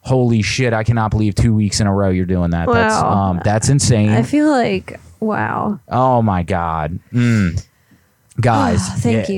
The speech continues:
Speaker 2: you.
Speaker 1: if you knew what we were dealing with right now behind the scenes, I don't think you would,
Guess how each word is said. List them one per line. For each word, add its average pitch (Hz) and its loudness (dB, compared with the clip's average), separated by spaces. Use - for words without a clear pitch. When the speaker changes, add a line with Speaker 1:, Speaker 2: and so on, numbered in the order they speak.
Speaker 2:
you. 170 -4
Speaker 1:
if 120 0
you 151 2
knew 170 4
what 147 4
we 131 6
were 117 2
dealing 107 2
with 107 2
right 101 0
now 101 0
behind 95 0
the 90 0
scenes, 95 0
I 90 0
don't 90 -2
think 90 -2
you 87 0
would, 82 -4